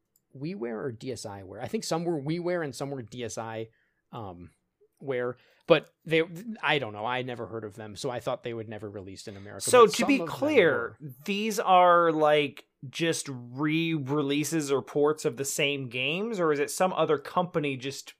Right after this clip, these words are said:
Speaker 1: No,
Speaker 2: like,
Speaker 1: it's, it's the same
Speaker 2: knocking 'em
Speaker 1: game
Speaker 2: off?
Speaker 1: being re-released on,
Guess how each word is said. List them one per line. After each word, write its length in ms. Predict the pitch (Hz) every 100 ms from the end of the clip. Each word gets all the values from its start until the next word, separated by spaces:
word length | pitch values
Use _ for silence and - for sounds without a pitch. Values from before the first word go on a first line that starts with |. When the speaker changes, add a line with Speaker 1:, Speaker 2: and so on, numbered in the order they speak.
| -
Speaker 1:
No, 120 | 165
Speaker 2:
like, 240 | 139 110 -
Speaker 1:
it's, 220 | 175 - -
it's 180 | 151
the 140 | 139 143
same 340 | - 147 170
Speaker 2:
knocking 220 | 156 117
'em 60 | 113
Speaker 1:
game 80 | 180
Speaker 2:
off? 340 | 113 98 - _ _ 180
Speaker 1:
being 340 | 139 135 127 110
re-released 800 | 135 135 135 113 120 113 - - _ _ _
on, 500 | - 117 110 110 107